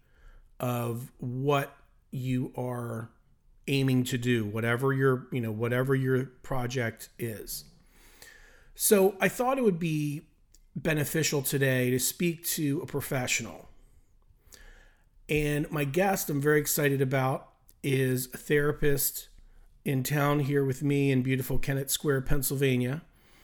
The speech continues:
uh, named Wyndon Rowe. Now, Wyndon is a professional therapist. She's also a terrific writer, uh, you know, mostly non-, nonfiction,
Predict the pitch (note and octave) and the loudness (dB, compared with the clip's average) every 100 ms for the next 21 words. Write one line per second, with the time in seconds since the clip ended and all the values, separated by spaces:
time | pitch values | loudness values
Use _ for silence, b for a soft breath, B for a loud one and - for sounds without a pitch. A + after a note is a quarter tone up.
0 | b b b _ - D#3 C#3 C#3 D3 C#3 | b b b _ -10 -6 -4 -2 0 2
1 | C#3 - C#3+ D3 C#3+ D3+ C#3 C3+ C#3 B2+ | 0 -2 0 2 4 4 2 2 2 0
2 | - - _ _ - D3 C3+ C3+ - D3+ | -6 -16 _ _ -8 -2 -2 -4 -4 0
3 | F3+ G3 G3+ G3 F3 C#3+ C3 C3+ B2 A#2+ | 2 4 4 4 4 2 2 2 2 2
4 | A#2+ A#2 _ - B2+ B2+ B2 B2+ A2+ C3+ | -2 -8 _ -8 -2 2 2 0 -2 0
5 | B2 A#2+ C3+ C3 - - b b b - | 0 0 -4 -4 -6 -12 b b b -4
6 | C#3 F3 A#3+ - - D3 C3 B2+ B2+ B2+ | 0 2 2 2 2 4 4 2 0 -4
7 | b b b b b _ - _ C#3 B2+ | b b b b b _ -20 _ -6 -2
8 | D3+ D3 D#3 C#3 B2 C3+ C3 A#2 - - | 0 4 2 2 0 2 2 0 -8 -16
9 | - - _ - - A#2+ A#2 A#2 C3 - | -20 -20 _ -12 -8 -6 -6 -8 -12 -16
10 | - F3 C3+ C3 D3 D#3 D#3+ C#3+ C#3 C3+ | -12 -6 -2 2 2 2 2 0 0 0
11 | C#3+ - C3+ B2+ - C3 - C#3 B2+ | -2 -4 -2 -2 0 -2 0 -2 -2